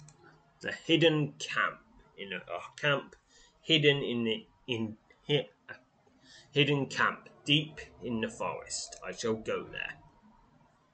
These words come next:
Deep in the forest north of Migsborough, you discover a small, well-concealed encampment in a clearing surrounded by dense laurel and an almost impenetrable wall of barrel, bramble.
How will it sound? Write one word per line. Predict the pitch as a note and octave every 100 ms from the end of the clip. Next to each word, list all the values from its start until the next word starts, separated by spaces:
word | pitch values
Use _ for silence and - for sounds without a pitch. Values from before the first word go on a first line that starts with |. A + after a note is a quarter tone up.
| _ - - _ _ _ - _ _ -
Deep | D3+ D3+
in | C3+ A#2
the | G#2+
forest | - A#2 A2 G2+ A#2
north | A2+ G2+ -
of | F2+
Migsborough, | F#2+ F#2 - - - - -
you |
discover | - - A2 G#2 G2+
a |
small, | - - A2+ A#2 A2 A2+ A2+ _ - - _ -
well-concealed | G#2 A2+ B2+ C#3+ - C#3 B2 A#2+
encampment | A#2+ A2+ B2 A2 - - -
in |
a | F#2 -
clearing | C3 A#2+ A2+ A2+ A2
surrounded | - A2 G#2+ A2 A2+ -
by | G#2 G2+ -
dense | B2 C3 A#2+ - B2+
laurel | A#2 F#2+ - - _
and | F#2+
an | G2
almost | A2+ A2+ A2+ -
impenetrable | A2 G2+ - - D#3 D3+ D3+ C#3+ C#3 B2+
wall | B2+ A#2+ E2+ B1+
of | - -
barrel, | F2+ C#2 C2+ - _ _ _ _ _ _ -
bramble. | F#2+ F2+ -